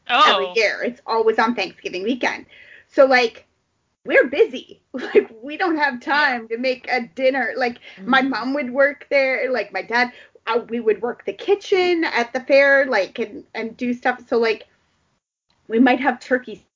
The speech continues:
Speaker 1: soup from the, like, from the kitchen, but, like, that was it. And then we might have, like, a turkey dinner another weekend or something.
Speaker 3: Mm-hmm.
Speaker 1: But we just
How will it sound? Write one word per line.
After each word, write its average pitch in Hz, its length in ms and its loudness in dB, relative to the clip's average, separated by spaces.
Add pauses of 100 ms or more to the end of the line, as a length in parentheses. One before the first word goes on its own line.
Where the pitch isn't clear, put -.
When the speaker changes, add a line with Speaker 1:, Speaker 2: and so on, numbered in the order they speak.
(120)
Speaker 1:
soup 285 220 -10
from 226 340 -4
the, 190 380 -2
like, 202 300 -2 (100)
from 233 220 0
the 233 80 -6
kitchen, 254 560 -2
but, 214 200 0
like, 226 420 0 (260)
that 403 200 2
was 302 160 -2
it. 247 280 -2
And 226 200 -4
then 240 140 0
we 254 120 0
might 233 320 0
have, 214 280 -6
like, 196 180 -8
a 165 60 -14
turkey 180 300 -12
dinner 180 280 -6
another 175 300 -4
weekend 180 440 -8
or - 80 -4
something. 156 500 -10
Speaker 3:
Mm-hmm. 226 100 -20 (480)
Speaker 1:
But 233 180 4
we 254 120 2
just 285 260 0